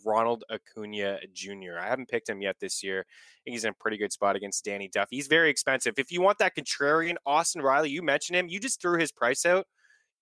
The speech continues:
Over at The Athletic on a chat on Monday, nobody wants anything to do with Austin Riley at all anymore. They think everybody has figured him out. He's hit lefties really well. I think that's a gr-, good call by you earlier, that price on three K.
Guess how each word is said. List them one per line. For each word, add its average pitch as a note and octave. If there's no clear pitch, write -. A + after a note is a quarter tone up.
Over F3
at A3
The G3
Athletic D3
on C#3+
a B2+
chat C3
on A#2+
Monday, C3
nobody E3+
wants D3
anything D3
to B2+
do B2+
with B2
Austin A#2+
Riley G#2+
at A#2
all A2+
anymore. G#2
They G#2
think A#2+
everybody C3
has A#2
figured A#2
him A2
out. G#2+
He's C3+
hit C#3+
lefties A#2
really G#2+
well. G#2
I G2+
think A2
that's G#2+
a -
gr-, A2+
good C#3+
call C#3
by C3
you A#2
earlier, B2
that A2
price B2+
on A2+
three A#2+
K. B2